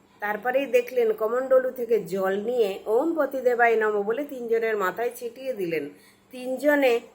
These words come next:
তিনটি দুগ্ধপোষ্য শিশু হয়ে গেলেন। তখন মাতা অনুসুয়া তার বস্ত্র ছেড়ে চুল দিয়ে সারা শরীর ঢেকে তাদেরকে, সেই ব্রহ্মা, বিষ্ণু, মহেশ্বর তিনটি শিশুপুত্রকে কোলে করে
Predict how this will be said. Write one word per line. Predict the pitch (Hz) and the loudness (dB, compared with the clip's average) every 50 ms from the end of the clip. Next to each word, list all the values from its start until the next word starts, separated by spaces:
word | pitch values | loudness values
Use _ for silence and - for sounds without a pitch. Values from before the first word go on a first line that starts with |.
| _ _ _ | _ _ _
তিনটি | - 269 262 254 254 269 269 | -12 -8 -8 -8 -6 -8 -8
দুগ্ধপোষ্য | 220 233 254 254 254 233 247 233 262 285 311 302 311 311 302 294 - - 311 302 | -2 2 4 4 4 4 2 -2 0 0 0 2 0 0 0 -2 -4 -8 -8 -8
শিশু | 285 - 285 220 202 - 233 240 208 | -8 -8 -8 -8 -8 -8 -6 -6 -2
হয়ে | 185 185 170 165 | 2 2 2 2
গেলেন। | 160 151 156 147 143 139 143 143 - - _ - - _ _ - | 2 0 -2 -2 -2 -4 -6 -6 -10 -14 _ -20 -20 _ _ -10
তখন | 254 247 254 285 294 | -8 -4 -2 0 0
মাতা | 285 269 247 240 240 240 - 269 277 247 | 2 4 4 4 4 4 2 2 4 4
অনুসুয়া | 233 233 233 240 233 - - - 262 262 254 226 190 190 - - - _ _ _ _ - | 4 4 4 2 0 -2 -6 0 2 4 6 6 6 4 2 -6 -20 _ _ _ _ -4
তার | 233 233 226 208 190 196 - - _ - 220 | 2 4 6 4 4 2 -4 -16 _ -12 -4
বস্ত্র | 214 226 240 247 240 - - - 269 277 269 269 | 0 0 0 0 0 -4 -6 -2 0 0 0 0
ছেড়ে | - - - 220 226 233 233 208 190 190 - | -4 -8 -4 -2 2 2 2 2 2 -2 -6
চুল | - 254 254 254 262 269 | -10 -14 -12 -10 -10 -8
দিয়ে | 262 285 277 277 254 | -4 -2 2 2 2
সারা | 226 - 233 233 226 226 233 233 | 2 0 -2 0 2 2 2 2
শরীর | 233 - 233 226 220 220 214 202 175 | 0 -2 -2 0 2 2 0 0 -2
ঢেকে | 170 175 185 175 - 277 302 277 196 - - - - _ _ _ - | -6 -6 -6 -6 -4 -6 -6 -6 -6 -8 -14 -20 -20 _ _ _ -4
তাদেরকে, | 214 208 196 214 247 254 - - 285 262 208 202 - - - _ _ _ _ _ _ | -2 0 0 0 0 -2 -2 0 2 2 2 2 -2 -10 -20 _ _ _ _ _ _
সেই | - - 240 240 254 | -8 -2 -2 -2 0
ব্রহ্মা, | 226 254 269 294 294 294 302 302 294 | 4 4 4 4 4 4 2 2 2
বিষ্ণু, | 285 285 285 285 277 285 285 | 0 -2 -4 -4 -4 -4 -2
মহেশ্বর | 269 262 247 262 269 262 262 - - 262 254 226 - | -2 -2 -2 0 -2 -4 -4 -4 -6 -6 -6 -6 -8
তিনটি | - 262 262 254 254 262 240 | -8 -6 -6 -6 -8 -10 -12
শিশুপুত্রকে | - 262 254 247 285 294 285 277 269 - - - 233 233 220 220 233 262 | -12 -12 -10 -8 -8 -8 -8 -8 -10 -12 -8 -4 -4 -2 -2 0 -2 -2
কোলে | 277 - 226 196 190 208 208 | -2 0 0 0 2 0 0
করে | 202 208 196 214 - | 0 -2 -2 -2 -2